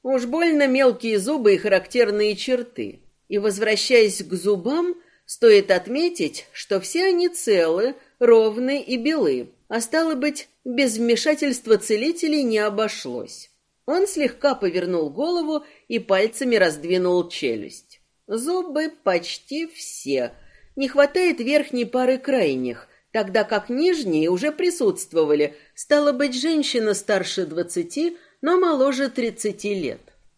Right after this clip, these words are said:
Интересно. Жаль, лица не сохранилось. Кстати, не думаю, что лежит она так уж давно.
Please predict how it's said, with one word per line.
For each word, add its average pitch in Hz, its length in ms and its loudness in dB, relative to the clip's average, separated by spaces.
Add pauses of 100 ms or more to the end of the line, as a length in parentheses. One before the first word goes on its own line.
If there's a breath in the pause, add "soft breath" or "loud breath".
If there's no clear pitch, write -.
(360)
Интересно. 208 1200 -2 (480 soft breath)
Жаль, 320 320 2
лица 285 560 2
не 151 140 0
сохранилось. 151 960 -6 (540)
Кстати, 127 720 -2 (180)
не 190 260 2
думаю, 165 460 2
что 156 220 -4
лежит 160 400 0
она 139 200 0
так 143 280 -4
уж 139 140 -4
давно. 131 540 0